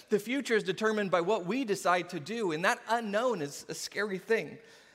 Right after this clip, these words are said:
And so what they have to do is they have to either choose faith or fear. And in those moments like this, in which they act in fear instead of faith, it quickly turns into disobedience.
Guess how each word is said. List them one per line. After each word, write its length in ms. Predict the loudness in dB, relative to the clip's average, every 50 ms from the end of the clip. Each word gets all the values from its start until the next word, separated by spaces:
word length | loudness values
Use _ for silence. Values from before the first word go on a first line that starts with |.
| _ _ _ _ _ _ -10
And 100 | -8 -2
so 120 | 0 2 2
what 120 | 2 2
they 120 | 2 2 2
have 180 | 2 2 0 0
to 60 | -4
do 140 | -4 -2 -2
is 80 | -2 -2
they 120 | -2 0
have 220 | 0 0 0 0 -2
to 60 | -6
either 280 | -6 -4 -4 -2 -4 -4
choose 320 | -4 -6 -6 -6 -8 -8
faith 400 | -6 -2 -2 0 -2 -2 -4 -8 -14 -20 -20 -20 -20 _ _ _ -8
or 280 | -4 -2 -2 -2 -2
fear. 480 | -6 -10 -8 -4 -2 0 2 0 0 -2 -8 -16 -20 -20 _ _ _ _ _ _ _ _ _ _ -8
And 120 | -6 -4 -2
in 100 | -2 -2
those 220 | -2 -2 -2 0
moments 680 | 0 2 2 2 2 -2 -4 -6 -8 -10 -14 -14 -8
like 240 | -6 -6 -4 -4 0
this, 260 | 0 0 0 0 -2
in 120 | -6 -6 -6
which 180 | -6 -6 -6
they 180 | -4 -2 -2 0
act 300 | 0 0 0 0 -2 -4
in 100 | -8 -8
fear 420 | -8 -8 -6 -2 0 0 0 0 -2
instead 340 | -4 -6 -4 -2 0 0
of 80 | 0 -2
faith, 420 | -4 -2 -2 -2 -2 -4 -8 -14 -20 -20 _ _ _ _ _ _ _ _ -8
it 160 | -6 -6 -4
quickly 320 | -2 -2 -2 0 0 -2 -4
turns 380 | -4 -4 -4 -4 -4 -4 -4
into 180 | -6 -6 -6 -6
disobedience. 1000 | -4 -4 -4 -2 -4 -4 -4 -4 -6 -6 -6 -6 -6 -8 -10 -12 -16 -18 -20 -20